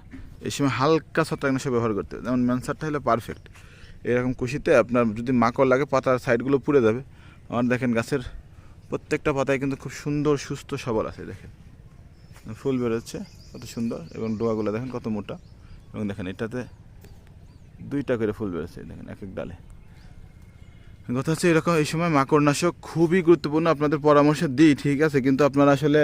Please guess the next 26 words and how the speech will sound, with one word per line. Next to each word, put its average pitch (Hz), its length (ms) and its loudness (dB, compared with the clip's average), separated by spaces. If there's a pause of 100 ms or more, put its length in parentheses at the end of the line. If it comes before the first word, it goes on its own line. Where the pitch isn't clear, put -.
(100)
ভিডিও 131 300 4
দেখেন 123 260 4
না, 160 80 2
না 147 140 6
দেখে 127 240 4
কমেন্ট 135 320 6
করেন 147 220 4
এবং 127 180 6 (120)
ইনবক্সে 123 360 4
আবার 131 280 6
মেসেজ 123 300 -2
করেন। 165 240 -6 (600)
হ্যাঁ, 156 220 -6
তারপরেও 127 440 2
বলি, 139 260 2 (440)
কিন্তু 127 220 -4
ভিডিওটা 135 400 2
দেখেন 123 340 2 (580)
এবং 113 280 -2
কথাগুলো 135 400 0
শুনলে 139 320 2
কিন্তু 131 180 2
আপনারা 123 280 2
সমাধান 113 380 0
পেয়ে 151 240 6
যাবেন। 80 260 0